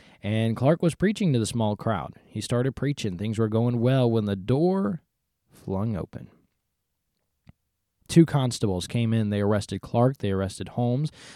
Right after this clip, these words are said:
They arrested the other two men, John Crandall and Loyal John Hazel. They arrested them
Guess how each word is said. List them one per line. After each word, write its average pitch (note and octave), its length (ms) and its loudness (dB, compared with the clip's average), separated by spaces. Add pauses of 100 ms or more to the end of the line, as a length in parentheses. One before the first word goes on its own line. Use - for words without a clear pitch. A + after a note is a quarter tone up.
They A#2+ 100 6
arrested B2 380 6
the A#2 160 4
other D3 180 4
two C3 180 0
men, A2+ 300 0
John B2 340 2
Crandall G2+ 600 -2 (240)
and A2 260 0
Loyal G2+ 560 2 (240)
John F2+ 640 -4 (460)
Hazel. E2+ 580 -10 (1500)
They - 80 -2
arrested D#3+ 360 -2
them C#2+ 220 -8